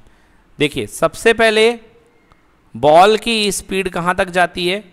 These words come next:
फ़ोर्टी टू meter per second। कितने टाइम में, फ़ोर सेकंड में। कहाँ निकाला,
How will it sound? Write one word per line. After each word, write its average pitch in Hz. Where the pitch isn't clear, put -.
फ़ोर्टी 165
टू 180
meter 143
per 117
second। 101
कितने 175
टाइम 180
में, 185
फ़ोर 139
सेकंड 104
में। 104
कहाँ 165
निकाला, 156